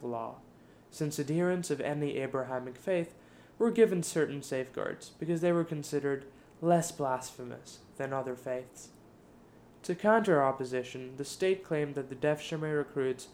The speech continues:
were technically not enslaved. Now, to understand why this was,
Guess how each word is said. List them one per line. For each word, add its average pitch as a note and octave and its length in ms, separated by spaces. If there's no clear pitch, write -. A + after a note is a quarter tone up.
were C3+ 220
technically D3 800
not B2 240
enslaved. A#2 640
Now, D3 140
to D#3+ 160
understand G#3 500
why C#3 220
this B2+ 260
was, A#2 380